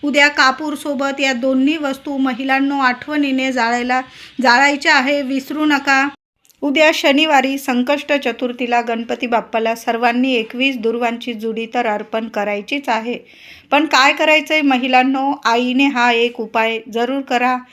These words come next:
आईला काही प्रॉब्लेम असेल, चार दिवस वगैरे असेल मासिक धर्माचा, वडिलांनी जरी हा उपाय केला ना,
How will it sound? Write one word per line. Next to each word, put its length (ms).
आईला 320
काही 240
प्रॉब्लेम 540
असेल, 320
चार 300
दिवस 400
वगैरे 280
असेल 340
मासिक 420
धर्माचा, 480
वडिलांनी 600
जरी 240
हा 160
उपाय 360
केला 300
ना, 160